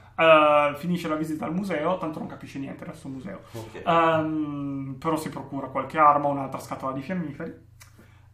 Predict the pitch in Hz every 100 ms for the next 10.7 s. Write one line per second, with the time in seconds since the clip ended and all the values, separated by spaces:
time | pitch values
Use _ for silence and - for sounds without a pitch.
0 | - 185 160 - 160 175 170 151 147 147
1 | 135 147 139 139 135 156 151 139 131 -
2 | - 131 - 143 - - - 180 - 95
3 | 87 - - - - - 233 220 180 180
4 | 202 175 185 196 196 - 220 170 160 160
5 | 160 247 220 156 - 160 151 - 160 135
6 | - 160 - - - - - 160 143 139
7 | 139 202 202 175 185 165 196 - 185 160
8 | 185 220 180 160 151 151 151 175 185 -
9 | - - - 147 151 139 156 143 139 139
10 | 139 - 135 131 143 147 143